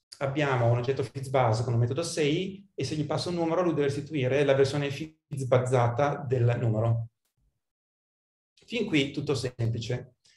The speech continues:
La soluzione standard è più o meno questa. Se multipli tre di cinque fai fizz buzz, altrimenti tre, altrimenti cinque. E la cosa più semplice che possa funzionare e in un certo senso, eh, X P T D D ci spinge a fare questa cosa.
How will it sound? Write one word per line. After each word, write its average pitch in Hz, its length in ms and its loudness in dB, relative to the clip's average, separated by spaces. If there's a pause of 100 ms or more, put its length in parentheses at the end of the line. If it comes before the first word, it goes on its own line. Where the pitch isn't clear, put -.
(160)
La - 100 -2
soluzione 156 420 -2
standard 156 1000 0
è 117 240 0
più 120 120 -2
o - 20 -2
meno 117 180 0
questa. - 500 -8 (240)
Se - 220 -4
multipli 139 400 0
tre 131 260 4
di 139 140 0
cinque 131 420 2
fai 120 140 2
fizz - 200 -2
buzz, 160 300 6
altrimenti 123 440 2
tre, 139 180 2
altrimenti 117 380 2
cinque. 117 340 0
E 135 40 6
la 151 100 6
cosa 185 200 2
più 185 120 -2
semplice 147 400 -4
che 143 80 -2
possa 135 240 0
funzionare 139 720 4 (260)
e - 80 -2
in 165 40 2
un 156 60 0
certo 175 220 -4
senso, 156 720 0 (120)
eh, 120 680 4 (120)
X - 140 -6
P 160 300 -2
T 160 100 -4
D 151 140 2
D 156 140 0
ci 160 140 -2
spinge 143 380 2
a 131 40 4
fare 127 240 2
questa 117 260 0
cosa. 113 440 -2